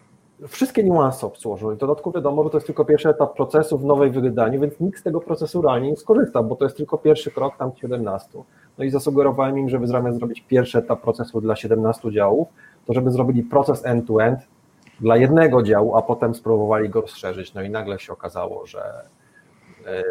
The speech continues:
że się da, więc to jest taka porażka, na której się naprawdę, e, nie wiem, czy to była największa, bo tą największą to zaraz <laughs> powiem, natomiast to była taka naprawdę duża porażka, że nam to strasznie dużo kręcenia się w kółko zajęło, tam jakieś straszne pieniądze żeśmy przepalili, zanim żeśmy się zorientowali, no bo to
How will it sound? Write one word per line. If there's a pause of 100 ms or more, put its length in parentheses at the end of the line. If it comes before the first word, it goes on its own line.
(100)
że
się
da,
więc
to
jest
taka
porażka,
na
której
się
naprawdę, (760)
e, (800)
nie
wiem,
czy
to
była
największa,
bo
tą
największą
to
zaraz
<laughs>
powiem,
natomiast
to
była
taka
naprawdę
duża
porażka,
że
nam
to
strasznie
dużo
kręcenia
się
w
kółko
zajęło,
tam
jakieś
straszne
pieniądze
żeśmy
przepalili,
zanim
żeśmy
się
zorientowali,
no
bo
to